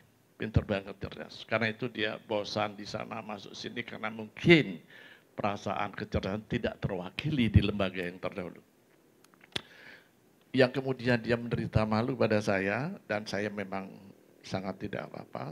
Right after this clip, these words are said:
saya menulis, "Abbas, ingat itu Abbas." Jadi saya menulis sampai seratus gu-, eh, what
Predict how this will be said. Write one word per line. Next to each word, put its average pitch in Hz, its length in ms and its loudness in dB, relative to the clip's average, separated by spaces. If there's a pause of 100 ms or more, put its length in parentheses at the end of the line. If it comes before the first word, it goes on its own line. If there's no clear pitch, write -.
saya 110 240 -6
menulis, 107 720 -8
"Abbas, 113 640 8 (320)
ingat 135 320 2
itu 135 160 0
Abbas." 101 480 2 (1400)
Jadi 131 320 2
saya 151 320 2 (160)
menulis 151 400 -4
sampai 135 480 -6
seratus 123 680 0 (1300)
gu-, 120 240 2
eh, 110 1400 2 (120)
what 117 160 -6